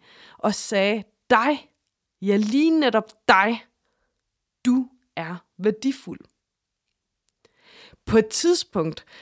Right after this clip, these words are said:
fremhæver Jesus et barn og siger, at alle skal lære fra det her barn. Det er helt vilde ord, fordi i modsætning til i dag havde børn ingen særlig betydning i samfundet.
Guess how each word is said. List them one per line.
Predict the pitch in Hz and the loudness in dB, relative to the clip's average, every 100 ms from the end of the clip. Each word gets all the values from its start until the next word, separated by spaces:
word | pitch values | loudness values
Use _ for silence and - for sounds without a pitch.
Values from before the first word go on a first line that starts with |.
| - | -20
fremhæver | - 233 247 294 269 196 180 | -6 2 2 2 -2 -2 0
Jesus | 185 175 233 262 - 170 - | -2 -4 -4 -6 -10 -14 -10
et | 185 | -12
barn | - - 269 180 135 - _ - - | -2 2 4 2 -4 -12 _ -20 -6
og | - 202 | -4 -2
siger, | - 233 240 277 277 - | -4 -6 -4 -2 -4 -6
at | - 190 - | -6 -6 -4
alle | 208 220 262 262 | -4 -2 -2 -4
skal | - - 196 | -8 -8 -6
lære | 175 202 202 240 262 | -2 -2 0 -2 -6
fra | - 190 | -6 -6
det | 233 208 | -4 -4
her | 208 | -4
barn. | 170 _ 240 185 139 - _ _ _ _ _ - _ _ | -8 _ -2 -2 -10 -18 _ _ _ _ _ -20 _ _
Det | 311 320 233 | 0 2 2
er | 269 262 | 0 -2
helt | - - 349 240 170 202 | -10 -2 0 0 -2 -2
vilde | 247 277 294 - | 0 -2 -4 -4
ord, | 247 165 131 - - _ | -2 -2 -4 -18 -20 _
fordi | - 208 - 277 | -12 -10 -6 -8
i | 277 226 | -4 -2
modsætning | 233 262 311 320 - 180 - 170 160 | 2 2 0 -2 -6 -8 -8 -8 -10
til | - 185 | -8 -8
i | |
dag | - 269 277 - _ _ | -4 -2 -2 -6 _ _
havde | 185 196 | -6 -6
børn | - 254 190 143 - _ _ | 0 2 2 0 -12 _ _
ingen | 254 240 285 285 226 _ | 0 2 2 0 -4 _
særlig | - 226 190 220 220 | -6 0 2 0 -2
betydning | 170 175 - 247 180 156 - - | -6 -10 -8 -6 -4 -8 -10 -10
i | |
samfundet. | - 190 175 214 - - 170 | -8 -6 -6 -8 -10 -16 -18